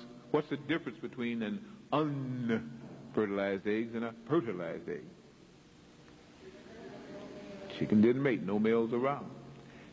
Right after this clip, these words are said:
Yet they have detected, and that experiment has been tried and tried again,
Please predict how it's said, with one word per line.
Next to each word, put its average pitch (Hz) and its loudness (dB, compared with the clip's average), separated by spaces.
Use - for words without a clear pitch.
Yet 147 4
they 127 2
have 127 0
detected, 156 0
and 113 2
that 127 2
experiment 117 -2
has 110 2
been 104 0
tried 107 2
and 107 -2
tried 104 2
again, 113 -2